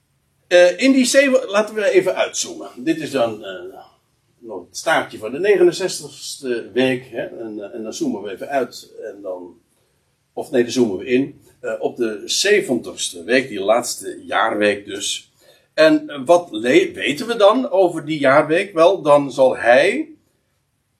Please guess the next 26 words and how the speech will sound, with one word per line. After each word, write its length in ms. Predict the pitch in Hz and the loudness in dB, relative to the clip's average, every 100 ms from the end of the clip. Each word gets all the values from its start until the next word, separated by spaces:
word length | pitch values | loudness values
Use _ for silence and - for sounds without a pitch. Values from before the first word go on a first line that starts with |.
| _ _ _ _ _ _ _ | _ _ _ _ _ _ _
ja, 340 | 165 - - - - - - - - | 0 0 -4 -14 -20 -20 -20 -20 -4
wie 160 | 170 | 0
zou 260 | 170 151 - | 6 4 4
komen 680 | 208 185 135 160 202 151 139 | 2 4 4 2 -2 -2 2
na 340 | 147 139 123 | 4 4 0
die 180 | 123 123 | -2 0
zeven 340 | 147 131 131 | 2 2 2
en 100 | 117 | -2
tweeënzestig 520 | 127 117 107 110 - | 0 0 -2 -4 -4
weken? 320 | 101 101 156 - | -4 -4 -2 0
En 60 | |
als 140 | 151 - | 0 0
je 160 | - | -2
ne-, 320 | 120 143 208 | 0 2 2
ervan 320 | 196 151 127 165 | 4 2 2 2
uitgaat, 480 | 185 180 147 123 | 2 2 0 2
dat 160 | 131 123 | 2 0
is 80 | 123 | -2
een 100 | 123 | -2
aaneengesloten 840 | 135 165 180 156 - 131 110 101 | -2 4 4 4 0 0 -2 -4
periode. 680 | - 95 113 165 208 311 330 | -14 -10 0 0 2 -2 -6
Het 100 | - | -12
is 80 | - | -8
gewoon 260 | 196 165 - | 0 0 0
een 160 | - | -6
termijn. 800 | - - 90 101 123 214 320 - | 0 0 0 -2 0 2 2 0